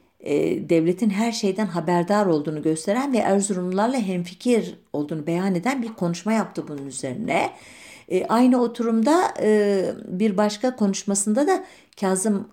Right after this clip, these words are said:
Karabekir tarafından Mustafa Supi ve arkadaşları için yapılan plandan övgüyle söz etti. Yirmi beş Ocak'ta da Erzurum mebusu Durak Bey'e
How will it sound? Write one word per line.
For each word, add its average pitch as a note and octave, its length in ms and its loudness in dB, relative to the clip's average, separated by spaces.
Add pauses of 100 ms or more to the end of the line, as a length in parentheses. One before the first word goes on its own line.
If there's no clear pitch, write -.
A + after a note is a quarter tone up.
(100)
Karabekir F3+ 540 0
tarafından F3+ 460 2
Mustafa F#3+ 340 0
Supi G3+ 340 -2
ve G3+ 40 0
arkadaşları F3 520 -2
için F#3+ 160 -6
yapılan G3+ 440 -2
plandan F3 440 0
övgüyle D#3 600 2
söz B2 480 -6
etti. F3+ 600 2 (580)
Yirmi G#3 320 2
beş C4 200 4
Ocak'ta B3 500 2
da C4+ 240 2 (420)
Erzurum G3+ 440 2
mebusu G3 540 0
Durak G3 380 2
Bey'e C#3+ 420 2